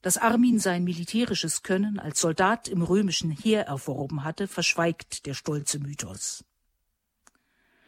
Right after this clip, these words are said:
Ernst Moritz Arndt schrieb in einer Flugschrift: "Teutsche, vergesst den Hermann nicht, fleht die Vorsehung an um einen solchen Mann und Befreier,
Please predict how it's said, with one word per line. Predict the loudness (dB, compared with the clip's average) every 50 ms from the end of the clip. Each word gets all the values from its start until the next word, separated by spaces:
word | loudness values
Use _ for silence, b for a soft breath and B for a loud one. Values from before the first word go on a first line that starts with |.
| b b b b b b b b b b b b b b b b b b b b b b
Ernst | 2 4 4 6 6 4 4 6 6
Moritz | 6 6 8 6 4 4 4 4 4 2
Arndt | 2 2 2 2 0 -2 -4 -8
schrieb | -6 -4 -4 -2 2 2 2 2 2
in | 0 0
einer | 0 2 0 0
Flugschrift: | -2 0 2 2 2 2 0 -4 0 0 0 0 0 -4 -14 -16 -16 -16 b b b b b b b b b b 2
"Teutsche, | 6 6 6 6 6 6 6 6 6 6
vergesst | 4 0 -2 0 0 0 2 2 4 6 6 6 4 4 0 -2 0 4
den | 4 4 4 2
Hermann | 0 0 2 2 4 4 4 4 4 4 2
nicht, | 2 0 0 -2 -4 -6 -6 -8 B B B B B B B B
fleht | -14 -10 -4 2 4 6 6 6 6 4 0 0 4
die | 4 4
Vorsehung | 4 4 6 6 6 6 6 4 4 4 6 6 6 6 4 2
an | 2 2 2 2 2 2
um | 0 -2 -2
einen | 0 0 0 2 2 2
solchen | 4 4 4 4 4 2 0 0 0
Mann | 0 0 2 0 0 0
und | -2 -4 -4 -4
Befreier, | -6 -8 -6 -8 -6 -2 0 0 2 2 2 0 -2